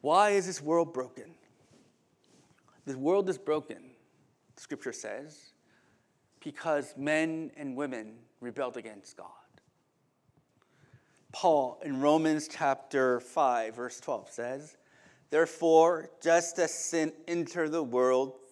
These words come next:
through, through one man, and death through sin,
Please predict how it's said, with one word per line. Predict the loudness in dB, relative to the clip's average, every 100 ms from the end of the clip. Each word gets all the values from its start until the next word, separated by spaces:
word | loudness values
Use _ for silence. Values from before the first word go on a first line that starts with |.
| -8
through, | -6 -6 -8 -20 _ _ -20 -6
through | -4 0
one | 0 -2
man, | -4 -8 -8 -10 -16 _ _ _ _ -10
and | -6 2
death | 4 4 0
through | -8 -6
sin, | -6 -4 -2 -2 -4